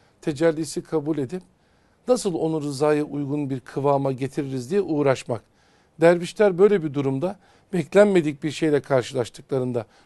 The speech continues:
müsbet veya menfi, hemen onu rızaya çevirme düşüncesini takınmak için derler ki, "Zuhurat."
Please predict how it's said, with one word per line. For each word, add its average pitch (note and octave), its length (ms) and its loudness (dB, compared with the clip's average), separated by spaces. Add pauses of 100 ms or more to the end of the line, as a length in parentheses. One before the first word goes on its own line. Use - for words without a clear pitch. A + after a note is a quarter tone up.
müsbet A3+ 440 2
veya F3 240 6
menfi, D3 480 0 (460)
hemen B3 460 4
onu F#3 260 2
rızaya F#3 460 2
çevirme F3 580 0
düşüncesini D3 800 -2 (380)
takınmak G#3+ 520 0
için G#3 240 -6
derler G#3+ 340 4
ki, E3 140 -8
"Zuhurat." D3+ 460 -2